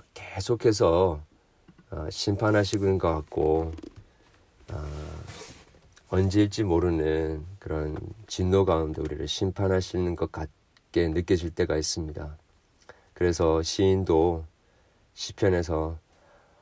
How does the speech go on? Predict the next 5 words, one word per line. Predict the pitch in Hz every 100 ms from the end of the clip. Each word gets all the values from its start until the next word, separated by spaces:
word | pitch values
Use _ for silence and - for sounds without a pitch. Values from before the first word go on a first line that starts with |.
| _ _
"어느 | - 98
때까지입니까?" | 98 110 107 101 107 85 82 78 76 78 76 73 - _
라고 | 85 82 85
하면서 | 85 90 85 82 80 82 85 80 _ _ _ _ _ - _ _
한탄하였던, | - 104 101 110 107 104 98 - 80 80 82 80